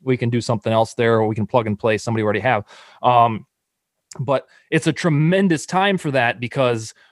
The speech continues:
we as, uh, fans and then analysts,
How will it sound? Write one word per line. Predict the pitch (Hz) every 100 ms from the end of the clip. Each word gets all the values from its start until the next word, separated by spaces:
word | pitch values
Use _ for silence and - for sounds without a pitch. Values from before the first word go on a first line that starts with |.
| _ _ _ _ _ -
we | 131 160 160
as, | 143 127 120 113
uh, | 123 113
fans | - - 143 135 139 127
and | 135 123
then | 120 120
analysts, | 110 143 135 135 131 - -